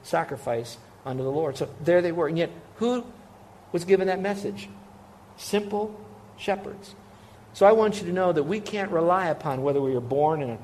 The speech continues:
Christian home, or I would even be so careful to say this as gently as I possibly can, but even some homeschool kids and even some kids in a Christian school,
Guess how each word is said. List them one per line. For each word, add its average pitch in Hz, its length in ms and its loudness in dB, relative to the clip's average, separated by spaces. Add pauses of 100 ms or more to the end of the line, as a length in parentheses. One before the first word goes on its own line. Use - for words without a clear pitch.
(160)
Christian 180 380 0
home, 175 360 0
or 113 120 -2 (760)
I 143 100 0
would 156 160 2
even 156 340 -2 (580)
be 165 120 -2
so 156 180 -2
careful 170 400 0
to 143 80 0
say 160 280 -2
this 139 280 -4
as 123 240 -10 (200)
gently 160 540 -2
as 131 160 0
I 123 140 -2 (320)
possibly 127 560 -10
can, 120 320 -10 (640)
but 160 100 0
even 214 240 0
some 196 200 0
homeschool 196 800 -2
kids 117 380 -6
and 135 100 -8
even 190 220 -4
some 180 300 -4
kids 190 280 2
in 170 80 -2
a 156 60 -4
Christian 185 500 -4
school, 175 540 -2